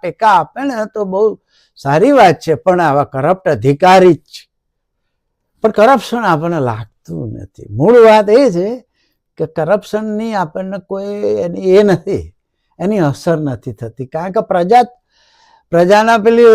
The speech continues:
શું કહેવાય, બ્લડમાં, સંસ્કૃતિમાં, બ્રેઇનમાં કરપ્શન નોર્મલ થઈ ગયું છે.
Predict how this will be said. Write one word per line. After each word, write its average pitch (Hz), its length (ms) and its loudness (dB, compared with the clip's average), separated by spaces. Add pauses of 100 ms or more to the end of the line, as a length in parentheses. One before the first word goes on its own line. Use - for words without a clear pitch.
(160)
શું 233 180 -4
કહેવાય, 233 200 2
બ્લડમાં, 180 720 4
સંસ્કૃતિમાં, 180 1400 -2 (480)
બ્રેઇનમાં 185 760 0
કરપ્શન 190 600 -8
નોર્મલ 170 460 -8
થઈ 113 180 -8
ગયું 101 220 -20
છે. - 200 -20